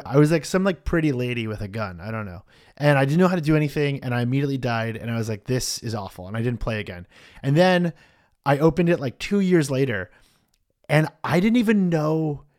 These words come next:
what was game and what was ad and what was trailer for new game. Like, I couldn't, I, I, I had no fra-, I've never felt so old in my entire life.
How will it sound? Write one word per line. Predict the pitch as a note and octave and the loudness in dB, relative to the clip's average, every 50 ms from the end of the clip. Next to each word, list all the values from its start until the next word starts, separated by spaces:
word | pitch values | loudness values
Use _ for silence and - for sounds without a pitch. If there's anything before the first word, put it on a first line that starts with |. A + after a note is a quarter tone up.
| _ _ _ _ _ _ - | _ _ _ _ _ _ -10
what | C3+ C3+ C#3 D#3+ D#3+ D3 - - _ _ _ _ _ | -4 2 4 4 4 4 2 -6 _ _ _ _ _
was | - C#3 C3+ D3 C#3 B2 | -4 4 4 4 4 4
game | A2 G2+ C#3+ B2+ B2 C3+ D3+ D#3+ F3 F3 F3 E3+ - - | 2 0 2 2 2 2 0 0 0 0 -2 -4 -4 -2
and | C#3 C3+ C3+ B2+ | 0 0 2 4
what | C3 D3 C#3 C#3 | 4 4 4 4
was | D3 C#3+ C3 A#2+ - - | 2 2 2 2 0 -6
ad | A#2+ A#2 A#2 A#2+ B2+ C#3 D3 D3 C#3+ - - | -4 -2 -2 0 0 -2 -2 -4 -6 -4 -2
and | C#3 C3 B2 | -2 0 0
what | C3 C#3 A#2+ | 0 0 0
was | C3+ A#2+ - | -2 -4 -4
trailer | - - - - D3+ C3 C3 C#3 D3 D#3+ D3+ | -4 -8 -6 -4 -2 0 0 0 2 0 0
for | C#3+ - - - C3 B2 A#2+ | -2 -4 -4 -2 -2 0 0
new | A#2+ A#2 A#2+ B2 B2+ C3 C3 | 0 0 2 2 2 2 2
game. | C#3 E3 E3 F3 F3+ F#3 F#3 F#3 - _ - - - - | 2 2 2 2 2 0 -2 -4 -6 _ -16 -20 -18 -10
Like, | - D#3+ D3+ | -8 -4 -2
I | D#3+ | -2
couldn't, | D3+ - - G#3 A3 G3+ - | -2 0 2 2 2 2 2
I, | D#3+ E3 | -2 -2
I, | C3 - D3+ D#3+ D#3 - - C#3 C3+ | -2 0 -2 -2 -2 -2 -2 0 2
I | |
had | C#3+ E3+ F3+ F3 D#3 | 4 4 4 4 4
no | D3+ D3 D3+ D#3+ D#3+ | 4 4 4 4 4
fra-, | - F#3 - - | 2 0 2 6
I've | D3+ D#3+ D3+ D3+ | 6 6 6 6
never | D#3 D#3 D#3 D#3 E3 F3 | 2 2 2 4 2 0
felt | D#3+ - D#3+ D3 C#3+ C#3 | -2 -2 -4 -4 -4 -4
so | - D3+ | -6 -4
old | C3+ B2+ B2+ A#2+ | -4 -4 -4 -4
in | A#2+ | -6
my | A#2+ A2+ | -6 -6
entire | G#2+ G#2 - A2 G2+ G2 | -8 -6 -8 -8 -8 -8
life. | F#2+ F#2 D#2 - - _ | -10 -12 -14 -16 -20 _